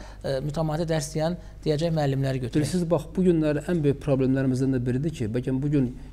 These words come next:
Speaker 2: gənc mütəxəssislər, görürsünüz, bitirirlər,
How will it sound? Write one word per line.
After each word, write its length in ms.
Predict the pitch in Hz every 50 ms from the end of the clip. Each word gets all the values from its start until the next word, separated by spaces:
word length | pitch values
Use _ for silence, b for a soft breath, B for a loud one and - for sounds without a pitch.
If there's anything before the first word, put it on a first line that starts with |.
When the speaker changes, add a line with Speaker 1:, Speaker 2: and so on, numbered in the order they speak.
| -
Speaker 2:
gənc 320 | - 139 147 143 135 139 - 131
mütəxəssislər, 720 | 117 - 120 110 - 127 113 101 - - - 123 110 107 113 117
görürsünüz, 480 | 123 123 113 - - 120 101 113 117 113 117 120 117
bitirirlər, 580 | 123 120 - - 143 143 151 185 202 196 -